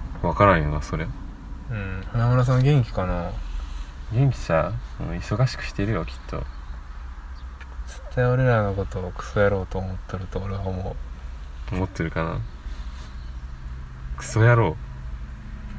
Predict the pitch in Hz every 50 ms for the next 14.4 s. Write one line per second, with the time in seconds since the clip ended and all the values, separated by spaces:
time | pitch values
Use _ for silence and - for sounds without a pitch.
0 | - - - - 104 101 101 104 104 104 104 104 104 98 92 92 95 98 98 98
1 | 95 - 98 95 92 95 - - - - - - - - - - - - - -
2 | - - - - - - - - - - - - - - - - - - - -
3 | - - - 90 92 90 - - 90 87 76 78 78 78 80 80 80 95 - -
4 | - - - - - - - - - - - - - - - - - - - -
5 | - - - - - - - - - - - - - - - - - - - -
6 | - - - - - - - - - - - - 90 92 101 104 107 - - 127
7 | 117 104 - - 87 82 78 80 78 - - 85 92 104 92 - - - - 78
8 | 80 90 107 98 82 76 78 78 80 - - - - - - - - - - -
9 | - - - - - - - - - - - - - - - - - - - -
10 | - - - - - - - - - - - - 110 107 107 104 98 95 110 120
11 | 123 123 - 147 135 120 107 104 - - - - - - - - - - - 113
12 | 107 107 113 120 117 107 101 95 95 95 92 95 92 87 85 85 87 - - -
13 | - - - - - - - 85 80 80 82 101 101 101 95 - 101 - - -
14 | - 98 95 98 95 - -